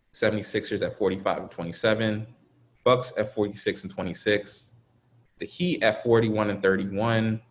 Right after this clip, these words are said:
the Raptors at forty-two and thirty, um, and then a little further down is the Nets at forty and thirty-two. Um, in terms of championship projections, they have, um, chance of making the playoffs,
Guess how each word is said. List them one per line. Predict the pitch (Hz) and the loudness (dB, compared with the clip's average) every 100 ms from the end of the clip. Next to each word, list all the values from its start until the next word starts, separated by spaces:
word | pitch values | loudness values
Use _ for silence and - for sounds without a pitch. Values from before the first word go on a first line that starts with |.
| _ _ - _ _ _ _ | _ _ -20 _ _ _ _
the | 95 | -2
Raptors | 98 104 113 117 - 120 120 113 - - _ | 2 4 4 2 2 2 4 0 -4 -14 _
at | - 92 - - | -4 -4 -4 -2
forty-two | 101 98 95 95 | 0 0 -4 -8
and | - - | -6 0
thirty, | 117 117 117 117 117 - _ _ _ _ _ | 2 2 0 -2 -6 -12 _ _ _ _ _
um, | 101 101 101 | -2 0 0
and | 101 | 0
then | 98 | -2
a | 98 | 2
little | 110 | 2
further | 113 110 107 104 | 4 6 6 4
down | 104 104 98 | 2 2 0
is | 95 | -2
the | |
Nets | 92 98 101 98 - - | -4 -2 -2 -4 -8 -8
at | - - | -8 -6
forty | 107 98 95 | -2 -2 -2
and | 90 | -4
thirty-two. | - 90 82 - - 117 123 123 - _ _ _ _ - | -2 -2 -2 -10 -4 0 0 -4 -10 _ _ _ _ -2
Um, | 104 | 0
in | 104 | 0
terms | 101 117 110 | 0 0 2
of | 98 | -2
championship | - 113 113 120 120 - 127 - | -2 0 0 0 0 2 2 2
projections, | 131 123 127 127 143 135 135 - _ _ _ _ _ | -2 4 2 2 -2 -2 -4 -10 _ _ _ _ _
they | 85 92 | -4 0
have, | 107 101 98 95 95 - | 2 2 2 2 -2 -2
um, | 95 95 95 92 87 | 0 0 0 -4 -8
chance | - 135 127 | -2 0 2
of | 113 | 2
making | 113 110 | 2 0
the | 101 | -6
playoffs, | - 113 110 113 113 - - | 0 4 6 6 4 -2 -12